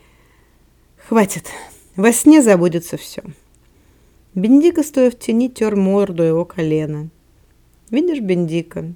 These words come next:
ты немного похож на них, на звёзды. К счастью, ты непонятен, ты не можешь вызывать тревогу". Собака подняла голову, почти невидимую во мраке.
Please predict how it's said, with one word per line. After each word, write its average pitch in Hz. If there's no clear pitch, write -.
ты 240
немного 302
похож 277
на 233
них, 202
на 165
звёзды. 156
К -
счастью, 381
ты 202
непонятен, 185
ты 320
не 320
можешь 233
вызывать 165
тревогу". 151
Собака 220
подняла 175
голову, 214
почти -
невидимую 147
во 147
мраке. 147